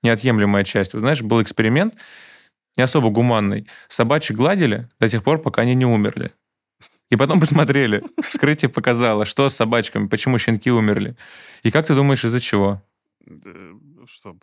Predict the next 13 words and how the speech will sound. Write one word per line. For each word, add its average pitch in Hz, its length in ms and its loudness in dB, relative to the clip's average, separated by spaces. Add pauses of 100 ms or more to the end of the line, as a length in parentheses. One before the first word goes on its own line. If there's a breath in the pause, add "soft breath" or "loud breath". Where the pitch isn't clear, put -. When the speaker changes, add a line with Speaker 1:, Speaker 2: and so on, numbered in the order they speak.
Speaker 1:
Что 151 240 0
случилось? 127 460 2
Почему? - 340 0
От - 140 -2
чего 151 240 0
умерли 113 260 0
со-, 101 160 -2
их 113 160 0
Speaker 2:
Перегладили? 120 180 0
Speaker 1:
лишали, 143 260 0
их - 240 -4
лишали 139 320 0
сна, 175 360 -2